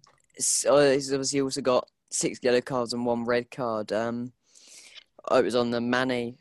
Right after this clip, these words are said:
uh, with all the other incidents in there, but that's fifty-two clean sheets in a hundred and eleven appearances. That is shocking for a goalkeeper, I think. That's, that's a le-, that's less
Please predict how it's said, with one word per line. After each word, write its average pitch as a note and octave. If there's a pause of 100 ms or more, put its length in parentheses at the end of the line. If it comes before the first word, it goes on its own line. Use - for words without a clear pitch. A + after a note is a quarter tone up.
uh, B2
with C3
all C3
the B2 (300)
other B2+
incidents B2
in B2
there, B2
but - (1080)
that's E3+
fifty-two G3+
clean C#3
sheets -
in C3
a B2
hundred C3
and B2
eleven A#2+
appearances. -
That -
is F2+
shocking -
for -
a G2
goalkeeper, -
I -
think. - (720)
That's, G#3
that's F3
a E3+
le-, D3+ (400)
that's F3
less C#3